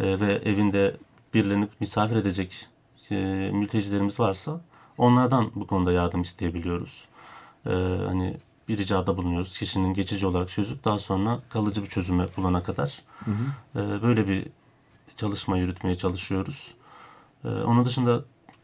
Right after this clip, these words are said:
Speaker 1: dediğiniz gibi konut piyasasıyla ilgili çok böyle hani biz direkt gidip ev arama
Speaker 2: Onu
Speaker 1: falan gibi,
Speaker 2: yapmıyorsunuz.
Speaker 1: evet, onu yapamıyoruz. Çünkü,
Speaker 2: Yapamıyorsunuz.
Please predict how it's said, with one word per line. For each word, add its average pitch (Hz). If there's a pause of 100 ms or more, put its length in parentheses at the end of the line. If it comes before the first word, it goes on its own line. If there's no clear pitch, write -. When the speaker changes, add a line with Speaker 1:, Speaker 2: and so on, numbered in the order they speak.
Speaker 1:
dediğiniz 117
gibi 107
konut 117
piyasasıyla 113
ilgili 107
çok 110
böyle 104
hani 101
biz 101
direkt 104
gidip 101
ev 104
arama 98
Speaker 2:
Onu - (200)
Speaker 1:
falan 107
gibi, 98
Speaker 2:
yapmıyorsunuz. 101
Speaker 1:
evet, -
onu 117
yapamıyoruz. 120
Çünkü, -
Speaker 2:
Yapamıyorsunuz. 90